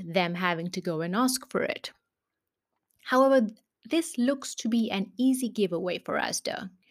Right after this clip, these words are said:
To put the value of the blocker in context, intangible assets of,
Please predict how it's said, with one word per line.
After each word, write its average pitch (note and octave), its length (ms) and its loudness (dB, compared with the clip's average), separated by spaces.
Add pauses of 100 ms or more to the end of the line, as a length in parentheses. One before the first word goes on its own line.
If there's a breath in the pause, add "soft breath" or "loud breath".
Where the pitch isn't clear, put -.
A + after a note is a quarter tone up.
(720 loud breath)
To C#4 100 -2
put E4+ 200 2
the B3+ 80 6
value G3+ 500 4
of E3+ 140 0
the F3+ 80 -2
blocker F3+ 380 0
in E3 100 -6
context, - 760 -2 (600)
intangible C#4 580 -2
assets - 560 -6
of, G3 160 -6